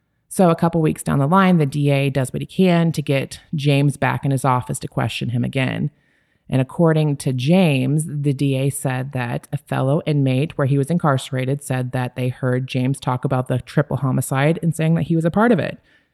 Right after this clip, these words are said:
And due to that information, the D A was nullifying their plea agreement. And not only was he nullifying it, he was gonna charge them with all six murders.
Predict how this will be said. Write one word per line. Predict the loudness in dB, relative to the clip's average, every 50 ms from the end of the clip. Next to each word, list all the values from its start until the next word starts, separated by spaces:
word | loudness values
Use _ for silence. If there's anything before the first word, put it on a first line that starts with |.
| _ _ _ _ _ 2
And | 4 4 4 4 2 0 0 -2 0 4
due | 6 8 8 6 6
to | 4
that | 0 0 0 0 0
information, | -2 -2 -2 -2 -2 0 2 2 2 0 0 -2 -2 -2
the | -2 -2
D | -2 -4 -2 -2
A | 0 0 0 -2 -2
was | -2 -2 -2 -2 -2 -2 -4 -4 -8 -12 -18 _ _ _ _ -4
nullifying | -2 0 0 2 2 0 0 -2 -4 -4 -2 -2 -2 -2 -2 -4 -4 -4
their | -4 -6 -6
plea | -2 0 2 2
agreement. | 2 2 0 -2 -2 -4 -8 -12 -16 -20 _ _ _ _ _ _ _ _ _ _ _ _ _ _ _ -2
And | 0 0 0 0 -2 -4 -2
not | -2 0 2
only | 2 2 2 2
was | 0 0
he | 0 0
nullifying | 2 4 4 4 2 2 0 -2 -2 0 0
it, | -2 -2 0
he | 0 0
was | 0 0 -2
gonna | -4 -4 -4
charge | -4 -4 -2 -2 -2 0 0
them | 0 -2 -2
with | -2 -2 -2
all | -2 0 0 -2 -4
six | -4 -4 -2 -2 -2 -2 -4 -10 -18 -18 -16 -8 -2
murders. | 0 2 2 2 0 -2 -6 -8 -12 -14 -18